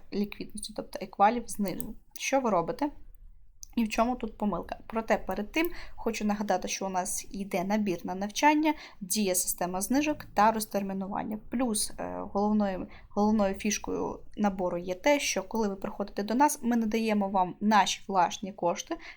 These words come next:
на яких ви можете навчатися та втрачати, скажімо так, не свої кошти, а наші, а потім вже, коли ви набудете досвід, практику, наб'єте шишки, можете використовувати власні кошти та заробляти.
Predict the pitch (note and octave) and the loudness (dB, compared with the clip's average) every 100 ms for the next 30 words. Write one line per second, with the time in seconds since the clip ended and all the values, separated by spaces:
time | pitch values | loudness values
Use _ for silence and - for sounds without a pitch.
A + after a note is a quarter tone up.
0 | - G#3 G#3 A#3+ G#3+ - G#3 F#3+ F3+ F3+ | -2 0 0 -2 -2 2 2 2 -2 -6
1 | E3+ E3 - F#3 A#3+ C#4+ F4 - - - | -8 -6 2 2 2 2 2 0 -14 -8
2 | - F#3 A#3 C4+ - - - F#3 G3 A3 | 8 10 10 8 -6 -10 4 10 12 10
3 | A#3 A#3+ - G3+ G3 F3+ - F#3 F3+ F#3 | 6 -2 0 -2 2 0 0 -6 -6 -2
4 | A3 C#4 C#4 C4+ - B3 - - - F#3 | -2 -2 0 0 -2 -6 -8 0 2 8
5 | G#3+ D4 F4 - G#3 G#3 G3 G3+ F3 F3+ | 8 8 2 2 2 4 0 0 -6 -6
6 | F3 - F#3 F3+ F3+ F#3+ F3+ F3+ G#3+ G3 | -8 -6 -6 -6 -8 -10 -10 -10 0 4
7 | G#3 A#3 F4 - - - - F3 - C#4 | 4 2 -4 -4 -18 2 6 6 2 -4
8 | - F4 - G#3+ G3 E3+ F3+ - B3+ - | -2 -4 -4 -6 -4 -4 -2 -2 -2 -2
9 | F#4 F#4 F#3 F#3 F3 - F#3+ - G#3+ G#3 | -4 -4 -6 -6 -10 -8 -8 -2 0 0
10 | F3 E3+ F#3+ G3+ - D#4 - - - A#3+ | -2 -4 -4 -4 0 0 0 0 8 8
11 | A#3 A3 G#3 D#3 - | 8 0 4 4 2